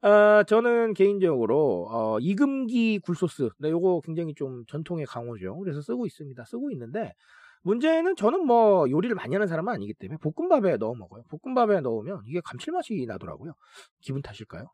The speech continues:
네, 저도 잘 모르겠습니다. 어쨌든간, 어, 그런 것뿐만 아니라 사실 반찬 만들 때도 조금 조금씩, 네, 넣어주는 것 같아요. 그러면 감칠맛이 납니다.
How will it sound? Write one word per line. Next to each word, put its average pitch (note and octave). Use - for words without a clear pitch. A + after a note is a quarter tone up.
네, G2
저도 G#2+
잘 G#2
모르겠습니다. G#2
어쨌든간, E3+
어, C#3+
그런 A3
것뿐만 C#4
아니라 F3
사실 G#3
반찬 A#3
만들 D#3+
때도 G3
조금 C#4+
조금씩, A#3+
네, D#3
넣어주는 G#3
것 G#3
같아요. A2+
그러면 F3
감칠맛이 B3+
납니다. B2+